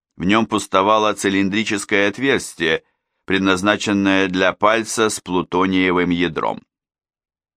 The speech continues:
Допуск зазора между двумя подогнанными узлами готовых частей этого пазла составляет лишь несколько сотых долей миллиметра. Но, к замешательству всех присутствующих в палатке,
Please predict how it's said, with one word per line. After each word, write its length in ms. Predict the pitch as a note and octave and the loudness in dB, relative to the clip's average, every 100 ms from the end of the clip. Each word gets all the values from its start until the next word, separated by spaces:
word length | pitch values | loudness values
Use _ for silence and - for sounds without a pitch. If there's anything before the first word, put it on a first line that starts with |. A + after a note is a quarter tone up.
| _ _ | _ _
Допуск 680 | - G#2 B2 - G#2+ - - | -2 2 2 2 -2 -4 -10
зазора 580 | G2 A2 G2+ A#2 C3 A2 | -2 0 2 2 2 2
между 360 | G2+ G2 F#2+ F#2 | 0 -2 -2 -2
двумя 400 | F2 G2+ G#2 G2 | 0 2 2 2
подогнанными 840 | G2 F2 F#2+ E2+ F2+ F2 F2+ F2 | 0 0 -2 0 0 0 0 0
узлами 540 | F2 D#2+ F2 F#2+ F2 | -2 -2 0 2 2
готовых 500 | E2+ E2+ - F2 E2 | -2 -2 -2 -2 -2
частей 480 | - D#2+ - D#2+ E2+ | -6 -8 -6 -2 0
этого 300 | F2 G#2+ G#2 | 0 0 0
пазла 640 | G#2 G#2+ A2 G#2 A#2 A#2 - _ _ _ _ _ | 0 2 2 2 0 0 -2 _ _ _ _ _
составляет 680 | A#2 A2 A#2+ C3+ E3+ E3 D3 | -4 0 2 2 0 0 0
лишь 320 | C#3 - - | -2 -2 -4
несколько 580 | A#2+ C3+ D3 C3 A#2+ A#2 | 0 0 0 -2 0 -2
сотых 480 | G#2+ C3+ C3+ A#2+ G#2+ | 0 -2 0 0 0
долей 420 | F2 F#2+ F#2+ G#2 | 0 2 2 2
миллиметра. 800 | G2+ G2 F#2+ F#2 F#2 D#2 - - _ _ _ _ _ _ _ | 2 0 0 0 0 -2 -6 -12 _ _ _ _ _ _ _
Но, 300 | - G2 E2+ _ _ _ _ _ | -2 0 -2 _ _ _ _ _
к 60 | - | -2
замешательству 800 | G#2 B2 C3+ D#3+ D3+ C#3+ - C3+ | 2 2 2 0 0 -4 -4 -4
всех 300 | B2 C3+ A#2+ | 0 -2 0
присутствующих 920 | G2 F2 G2 F2 - F2 D#2+ - E2 | -2 -2 -2 -4 -6 -4 -4 -4 -8
в 40 | - | -2
палатке, 640 | E2+ A#2 C3+ - - - | 2 2 0 -4 -12 -12